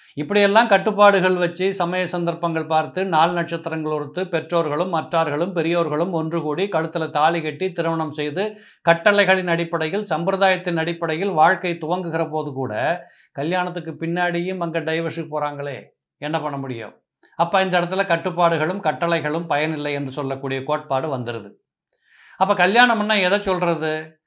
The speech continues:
அம்மா அப்பா பார்த்து, அவங்களே பார்த்து பேசி முடிச்சு வைக்கிறது கல்யாணமா? இல்ல நாள் நட்சத்திரம் பார்த்து, அந்த முகூர்த்த நாள் என்று சொல்லக்கூடிய முப்பத்தி மூன்று தேவதைகளும் வந்து ஆசீர் வழங்கக்கூடிய ஒரு நாளை குறிக்கிறமே, ரெண்டு பேர் ஜாதகப்படி நாள் நட்சத்திரத்தின்படி,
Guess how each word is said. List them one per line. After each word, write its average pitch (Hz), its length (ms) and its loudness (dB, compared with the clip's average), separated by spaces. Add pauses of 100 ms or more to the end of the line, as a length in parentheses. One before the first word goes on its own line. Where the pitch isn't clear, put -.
(260)
அம்மா 185 260 4
அப்பா 180 220 6
பார்த்து, 180 760 2
அவங்களே 175 420 2
பார்த்து 165 400 4
பேசி 170 400 -2
முடிச்சு 156 300 -6
வைக்கிறது 151 320 -4
கல்யாணமா? 139 720 -2 (420)
இல்ல 170 180 2
நாள் 165 260 6
நட்சத்திரம் 180 500 0
பார்த்து, 170 520 0 (200)
அந்த 151 200 -4
முகூர்த்த 185 520 2
நாள் 175 200 4
என்று 170 200 -2
சொல்லக்கூடிய 160 500 -2
முப்பத்தி 170 400 -2
மூன்று 156 300 -2
தேவதைகளும் 165 560 0
வந்து 151 200 -4
ஆசீர் 170 320 2
வழங்கக்கூடிய 156 580 -2
ஒரு 143 120 -4
நாளை 156 280 2
குறிக்கிறமே, 151 500 -4
ரெண்டு 143 220 -4
பேர் 139 160 -4
ஜாதகப்படி 151 560 -2
நாள் 143 260 -2
நட்சத்திரத்தின்படி, 143 880 -6